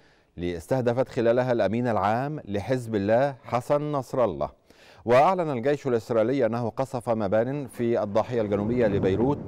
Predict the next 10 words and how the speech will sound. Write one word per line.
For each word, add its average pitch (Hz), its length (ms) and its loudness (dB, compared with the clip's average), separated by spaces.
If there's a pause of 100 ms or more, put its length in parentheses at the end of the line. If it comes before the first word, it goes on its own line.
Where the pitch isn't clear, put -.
(140)
حيث 107 280 -2 (280)
يخزن 107 680 -2
حزب 104 280 -4
الله 104 500 4
الصواريخ 107 680 0
مضادة 107 460 0
للسفن 120 480 -4 (460)
على 90 300 0
حد 131 280 -2
قوله. 95 580 -2